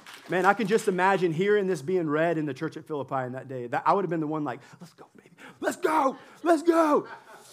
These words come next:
Just hearing him say, "I literally count it as loss for the surpassing worth of knowing Christ Jesus, my Lord. For his sake, I have suffered the loss of all things and count it as rubbish.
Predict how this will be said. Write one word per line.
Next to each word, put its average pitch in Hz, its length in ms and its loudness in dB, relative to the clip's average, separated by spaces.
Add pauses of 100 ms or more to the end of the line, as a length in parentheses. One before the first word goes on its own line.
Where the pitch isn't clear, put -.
(540)
Just 196 160 0
hearing 254 280 2
him 220 80 0
say, 202 260 4
"I 175 260 6
literally 226 760 2 (880)
count 196 180 -4
it 190 60 -6
as 135 300 -6
loss 123 840 -6 (840)
for 127 80 -14
the 113 60 -14
surpassing 135 560 -12
worth 127 180 -6
of 117 80 -12
knowing 120 300 -10
Christ 131 520 -12
Jesus, 113 300 -16
my 113 140 -16
Lord. 101 340 -16 (280)
For 127 280 -4 (460)
his 185 340 2
sake, 120 340 -8
I 131 100 -2
have 135 160 -8
suffered 147 460 -8
the 131 80 -8
loss 120 360 -6
of 117 260 -14 (100)
all 127 220 -6
things 104 480 -18
and 123 160 -12
count 139 300 -6
it 143 100 -10
as 104 220 -18
rubbish. 101 760 -18